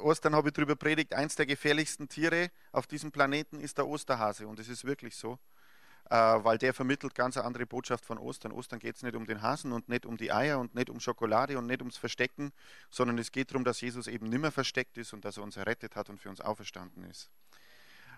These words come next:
Ähm, und wenn du Leute kennst, die sich nimmer ganz sicher sind, um was es an Ostern geht, dann gib ihnen doch die Einladung, die, äh, da werden ein paar besondere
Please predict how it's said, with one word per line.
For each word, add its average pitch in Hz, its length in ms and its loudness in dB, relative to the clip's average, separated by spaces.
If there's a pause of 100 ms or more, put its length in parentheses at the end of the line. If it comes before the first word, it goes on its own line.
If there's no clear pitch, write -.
(140)
Ähm, 104 600 4
und 120 460 2
wenn 131 320 4
du 139 180 6
Leute 139 320 6
kennst, 139 320 0
die 139 60 -2
sich 127 160 -2
nimmer 143 220 4
ganz 139 240 0
sicher 147 240 -2
sind, 143 180 -4
um 135 100 0
was 123 200 4
es 120 80 -6
an 123 100 2
Ostern 120 340 -4
geht, 120 240 -2
dann 110 120 -2
gib - 240 -2
ihnen 131 180 0
doch 127 160 2
die - 160 -2
Einladung, 131 480 2
die, 117 220 -2 (460)
äh, 110 380 8 (520)
da 123 220 10
werden 131 440 6 (400)
ein 120 180 12
paar 131 200 10
besondere 165 480 8